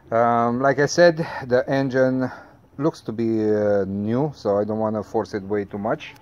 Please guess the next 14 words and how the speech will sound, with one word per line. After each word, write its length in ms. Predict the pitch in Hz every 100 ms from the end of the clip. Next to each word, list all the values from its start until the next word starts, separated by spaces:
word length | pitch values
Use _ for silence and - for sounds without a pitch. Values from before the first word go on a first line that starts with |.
| - - - - - -
Uh, 540 | 107 104 101 101 113
I 60 | 123
had 160 | 135
it 80 | 123
running, 340 | 110 113 110 107
like 200 | 104 113
I 60 |
said, 340 | 104 120 110 104
uh, 160 | 101
previously 640 | 95 113 110 110 - 113
on 200 | 104 104
Glow, 460 | 95 110 120 139 156 - -
and, 400 | 123 104 104 101
uh, 360 | 101 101 101 101